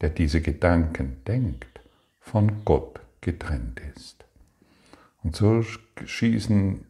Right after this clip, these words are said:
täglich Zehntausende Gedanken an uns vorbei von einem getrennten Geist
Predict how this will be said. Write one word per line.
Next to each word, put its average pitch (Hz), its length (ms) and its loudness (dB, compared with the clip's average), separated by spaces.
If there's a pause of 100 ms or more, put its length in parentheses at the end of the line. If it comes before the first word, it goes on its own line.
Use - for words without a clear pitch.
(140)
täglich 117 640 -2
Zehntausende 107 1000 0
Gedanken 113 1040 -2 (1000)
an 98 200 8
uns 104 400 2
vorbei 82 760 0 (200)
von - 280 0
einem 85 380 2
getrennten 78 1080 0
Geist 87 640 -4